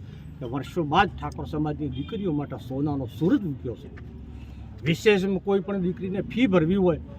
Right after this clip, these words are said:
તો એ બાબાભાઈને હું ફોન કરું તો એમ કહે છે કે પાંચ દસ હજાર, વીસ હજાર, પચીસ હજાર કોઈ હોય ભરી દેજો, ચિંતા કરતા નહીં, હું મોકલી આવીશ. ખરેખર ભગવાનને પણ આપણે પ્રાર્થના કરીએ, સદારામ બાપુને પણ પ્રાર્થના કરીએ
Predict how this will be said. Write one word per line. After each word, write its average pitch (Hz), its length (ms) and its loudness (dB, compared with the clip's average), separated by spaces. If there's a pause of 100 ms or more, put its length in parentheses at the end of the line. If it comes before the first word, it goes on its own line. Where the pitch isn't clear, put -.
(160)
તો - 120 -8
એ 196 60 4
બાબાભાઈને 190 560 6
હું 170 120 0
ફોન 196 240 2
કરું 185 180 -2
તો 185 60 0
એમ 190 140 2
કહે 190 200 -4
છે 185 120 0
કે - 100 -10
પાંચ 180 200 0
દસ 175 300 2
હજાર, 170 180 2
વીસ 160 280 2
હજાર, 156 160 -2
પચીસ 160 420 -2
હજાર 160 180 0
કોઈ 160 200 -2
હોય 143 240 2
ભરી 160 220 2
દેજો, 147 200 2
ચિંતા 139 340 -6
કરતા 143 340 -6
નહીં, 123 160 -2
હું 156 140 4
મોકલી 110 380 -2
આવીશ. - 180 -18 (480)
ખરેખર 180 400 2 (720)
ભગવાનને 175 460 2
પણ 190 140 2
આપણે 175 220 0
પ્રાર્થના 165 420 -2
કરીએ, 170 300 0
સદારામ 160 400 -2
બાપુને 160 320 0
પણ 156 160 -2
પ્રાર્થના 151 420 -2
કરીએ 151 320 -2